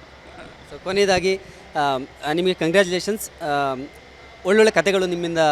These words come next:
ಬರಲಿ. So ಇದೇ, ಆ, ಆ, ಪ್ರೇರಣೆಯಿಂದ ನಿಮಗೆ ಇನ್ನು, ಇನ್ನೊಂದಷ್ಟು ಅದ್ಭುತ ಕಥೆಗಳು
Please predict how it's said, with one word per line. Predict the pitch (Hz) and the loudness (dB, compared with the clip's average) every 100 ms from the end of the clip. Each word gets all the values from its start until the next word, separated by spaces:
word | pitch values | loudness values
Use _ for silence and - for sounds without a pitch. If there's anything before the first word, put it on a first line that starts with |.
| 143 135 | 0 -2
ಬರಲಿ. | 139 135 147 - - | -2 -2 -6 -8 -8
So | 143 | -6
ಇದೇ, | 147 175 151 - - - - | -4 -6 -8 -16 -20 -20 -8
ಆ, | |
ಆ, | 147 - 143 135 | -6 -4 -2 -2
ಪ್ರೇರಣೆಯಿಂದ | 135 - 196 226 214 190 185 | -2 0 4 4 4 2 -2
ನಿಮಗೆ | 170 165 | -4 -6
ಇನ್ನು, | 165 185 | -6 -6
ಇನ್ನೊಂದಷ್ಟು | 190 202 233 220 - | -4 -2 0 -2 -4
ಅದ್ಭುತ | 151 156 247 | -6 -6 -4
ಕಥೆಗಳು | 226 185 180 175 165 | -4 -4 -4 -2 -4